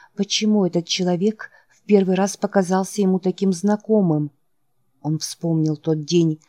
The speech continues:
когда его едва не похитили. Сейчас на Осмонде не было ни чёрных очков, ни белого костюма, но... Капитан сжал руки в кулаки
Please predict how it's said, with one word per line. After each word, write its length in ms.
когда 360
его 260
едва 320
не 100
похитили. 800
Сейчас 540
на 220
Осмонде 600
не 220
было 200
ни 120
чёрных 440
очков, 580
ни 160
белого 360
костюма, 800
но... 400
Капитан 460
сжал 320
руки 240
в 100
кулаки 600